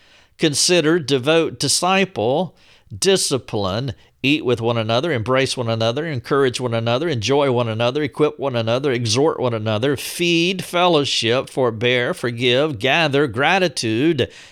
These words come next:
and greet one another. Those are just, that's A through G, just some of the one another's. You can read all of them here in this episode. But what it does is that if you're just meeting with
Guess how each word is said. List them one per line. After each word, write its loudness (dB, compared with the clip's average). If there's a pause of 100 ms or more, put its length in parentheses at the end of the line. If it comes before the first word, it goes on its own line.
(120)
and -2
greet -2
one -6
another. -4 (280)
Those -2
are 2
just, -2
that's -2
A 0
through -4
G, -2 (260)
just 0
some 0
of -2
the 4
one 0
another's. -2 (880)
You 4
can 0
read 4
all 4
of -2
them -6
here -4
in -4
this -4
episode. -6 (520)
But 4
what 4
it 0
does 2
is 0
that 0 (280)
if -2
you're 0
just 0
meeting 2
with -2